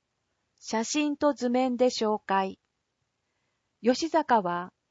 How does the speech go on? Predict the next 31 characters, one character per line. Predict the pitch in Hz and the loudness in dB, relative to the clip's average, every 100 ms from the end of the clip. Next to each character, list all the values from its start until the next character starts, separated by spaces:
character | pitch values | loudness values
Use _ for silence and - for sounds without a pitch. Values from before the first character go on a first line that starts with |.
| _ _ _ | _ _ _
千 | - 330 311 | -2 -2 -2
九 | - 262 | -4 -4
百 | 226 214 - | -2 -4 -4
六 | 175 190 277 | -4 -2 -4
十 | 247 269 262 | -2 -4 -2
九 | 254 | -2
年 | 240 240 233 | 0 0 -2
に | 233 | -4
開 | - 226 233 | -2 -2 0
館 | 226 220 220 | -2 -4 -4
し | - | -6
た | 214 208 220 - _ _ _ _ _ - | -2 -2 -4 -12 _ _ _ _ _ -12
生 | 190 | 0
駒 | 285 285 285 | 2 4 4
山 | 277 254 254 254 _ _ | 2 2 0 0 _ _
宇 | 220 220 | -6 -4
宙 | 294 302 | -2 0
科 | 294 294 | 0 2
学 | 302 - - | 2 0 2
館 | 233 220 | 2 4
を | 180 | -2
設 | - 175 _ - | -6 -8 _ -8
計。 | 180 175 180 - _ _ _ _ _ | -6 -4 -8 -12 _ _ _ _ _
千 | - 320 330 311 | -6 0 0 0
九 | - 311 294 | -4 -2 0
百 | 247 214 202 - | -2 -4 -8 -8
九 | 277 285 240 | -4 -2 -2
十 | 208 196 | -4 -4
九 | - 254 269 | -4 -4 -2
年 | 220 196 180 | -2 -2 -4
閉 | 175 196 | -4 -4